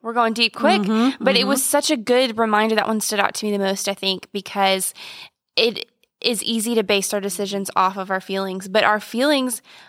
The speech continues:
Speaker 1: are not reliable. And oftentimes, if we base our decisions off of that, it's not a good steward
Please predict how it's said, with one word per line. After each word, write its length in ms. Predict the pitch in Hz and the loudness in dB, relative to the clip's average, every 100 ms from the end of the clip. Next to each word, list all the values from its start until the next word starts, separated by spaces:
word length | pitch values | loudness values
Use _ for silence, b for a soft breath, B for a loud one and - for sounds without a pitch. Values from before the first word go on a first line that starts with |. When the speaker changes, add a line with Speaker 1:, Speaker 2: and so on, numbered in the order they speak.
| _ - | _ 0
Speaker 1:
are 200 | 220 220 | 2 2
not 360 | 208 202 247 | 4 4 4
reliable. 540 | 226 214 185 233 254 208 | 0 2 4 4 2 2
And 120 | 208 | 2
oftentimes, 600 | - 214 285 254 247 220 | 2 2 -2 -2 -2 -2
if 140 | 214 202 | -4 -4
we 160 | 214 | -6
base 380 | 214 208 220 - | -2 0 0 -2
our 140 | 214 208 | -2 -2
decisions 420 | 202 208 214 220 | -2 -4 -2 -2
off 180 | 202 - | -2 -4
of 100 | 185 | 0
that, 340 | 202 220 - B B B | 2 2 0 B B B
it's 220 | - 208 214 | -4 -2 -2
not 260 | 202 233 | -2 0
a 60 | 302 | 0
good 200 | 262 208 | 0 -2
steward 480 | - 214 226 247 | -2 0 2 2